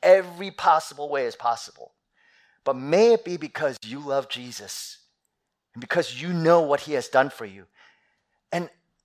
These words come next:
by the way, if you don't know Christ, that service, it's always limited. You just see that person eventually petering out because it's hard to keep it up out of your own humanitarian will. Humanitarianism, it only gets you so far.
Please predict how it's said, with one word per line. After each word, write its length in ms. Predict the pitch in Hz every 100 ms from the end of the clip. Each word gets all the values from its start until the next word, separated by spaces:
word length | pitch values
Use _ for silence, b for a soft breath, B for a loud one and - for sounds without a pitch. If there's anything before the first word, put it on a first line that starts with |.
| _ -
by 120 | 214
the 100 | 180
way, 360 | 151 131 117 - _ -
if 120 | -
you 80 | 170
don't 220 | 226 233
know 120 | 202
Christ, 560 | - - 139 160 - _ -
that 180 | 196
service, 540 | - - 202 160 123 -
it's 140 | - -
always 380 | 156 156 151 -
limited. 380 | 110 110 98 95 _ _ _ 135 _
You 100 | 147
just 200 | 143 170
see 200 | - 180
that 200 | 165 139
person 380 | - 139 - 117 -
eventually 540 | 123 180 190 - 170
petering 440 | - 170 156 160
out 200 | 170 151
because 480 | - - 180 156 - _
it's 200 | 175 -
hard 340 | - 165 202 -
to 60 |
keep 300 | - 202 190
it 100 | -
up 200 | 202 - - _ _ _ _ _
out 160 | 151 165
of 120 | 160
your 140 | 151 -
own 320 | 151 160 151
humanitarian 840 | - 165 151 156 - 160 147 135
will. 300 | 131 139 98 _ b b b
Humanitarianism, 880 | 220 233 254 254 196 196 220 214 208
it 100 | 185
only 220 | 247 233 -
gets 320 | - - -
you 80 | 123
so 260 | - 107
far. 440 | 107 - 92 -